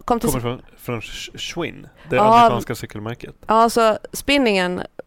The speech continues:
Speaker 1: när spinningen kom till liksom träningsvärlden så, så var det som när CrossFit har kommit nu, att det,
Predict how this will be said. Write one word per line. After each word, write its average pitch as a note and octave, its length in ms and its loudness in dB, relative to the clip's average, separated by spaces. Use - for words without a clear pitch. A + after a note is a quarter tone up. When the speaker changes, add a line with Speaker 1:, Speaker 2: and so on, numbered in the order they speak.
Speaker 1:
när G3+ 220 -2
spinningen G3+ 400 0
kom F3 360 -2
till E3 280 -4
liksom E3 280 -8
träningsvärlden F3+ 720 -2
så, - 100 -10
så F3+ 160 -4
var F3 180 -2
det E3 100 -2
som D#3+ 220 -6
när D#3+ 240 -6
CrossFit - 760 -8
har D#3+ 160 -6
kommit E3 360 -6
nu, G3 220 -2
att - 140 -10
det, E3+ 360 -4